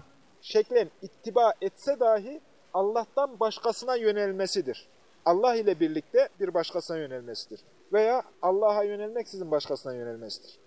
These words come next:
Mesela, e, adak aslen,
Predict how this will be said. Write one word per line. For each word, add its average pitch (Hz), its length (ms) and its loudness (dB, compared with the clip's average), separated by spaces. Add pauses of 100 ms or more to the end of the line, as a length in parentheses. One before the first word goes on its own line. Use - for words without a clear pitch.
(680)
Mesela, 226 500 2 (1200)
e, 143 680 2 (260)
adak 262 280 6 (960)
aslen, 220 400 -2